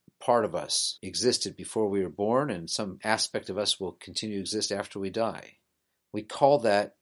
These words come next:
soul or spirit. There's some experience of the self, of the soul after death. You want to call it heaven, you can call it heaven. But what is that experience?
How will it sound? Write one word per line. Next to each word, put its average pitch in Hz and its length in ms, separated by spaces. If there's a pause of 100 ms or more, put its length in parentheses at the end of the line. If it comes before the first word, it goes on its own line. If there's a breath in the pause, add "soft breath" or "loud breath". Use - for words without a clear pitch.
soul 117 640 (580)
or - 100
spirit. 113 560 (1800)
There's 95 160
some 127 160
experience 123 640
of 95 180
the 98 120
self, 120 420
of 92 120
the 92 100
soul 113 640
after 107 340
death. 101 460 (480)
You 92 100
want 95 160
to 98 100
call 107 180
it 104 60
heaven, 143 300
you 147 80
can 151 160
call 147 220
it - 20
heaven. 139 320
But 113 80
what 143 160
is 151 140
that 104 160
experience? - 880